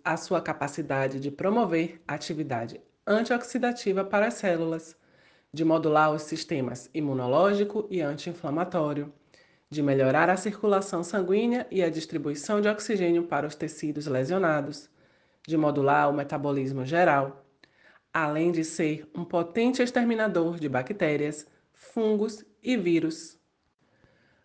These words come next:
Mas então, por que a polêmica em torno da ozonioterapia? Primeiro, porque toda novidade gera mesmo dúvidas e curiosidade.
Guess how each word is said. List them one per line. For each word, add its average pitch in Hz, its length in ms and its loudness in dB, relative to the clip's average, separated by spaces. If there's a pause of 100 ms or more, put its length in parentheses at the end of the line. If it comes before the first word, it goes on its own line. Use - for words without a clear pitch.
(160)
Mas 185 320 2
então, 160 460 0 (240)
por 262 180 -4
que 320 100 4
a 294 100 8
polêmica 185 640 4
em 160 80 0
torno 190 360 0
da 151 180 2
ozonioterapia? 156 1000 -2 (800)
Primeiro, 185 600 4 (140)
porque 277 260 0
toda 302 300 4
novidade 175 600 2
gera 220 200 2
mesmo 233 320 0
dúvidas 196 560 0
e 160 60 -6
curiosidade. 160 840 0